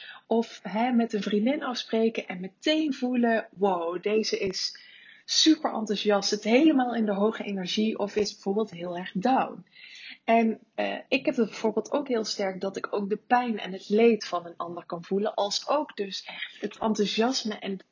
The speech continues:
trots. Maar wat heel belangrijk is, want hoogsensitieve,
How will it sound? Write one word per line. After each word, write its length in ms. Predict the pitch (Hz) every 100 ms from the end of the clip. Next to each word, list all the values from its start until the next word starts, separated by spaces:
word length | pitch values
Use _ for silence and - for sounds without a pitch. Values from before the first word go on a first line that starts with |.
| -
trots. 540 | 262 262 - - - - - - - - - - _ _ _
Maar 160 | - 208
wat 200 | 240 254
heel 680 | 208 208 240 269 294 311 294
belangrijk 680 | 226 226 247 269 190 185 180
is, 300 | 175 214 -
want 300 | 208 208 - _ _ _ _ _ _ _ _ _ _
hoogsensitieve, 1500 | - - 185 254 311 - 240 240 226 208 220 202 165 160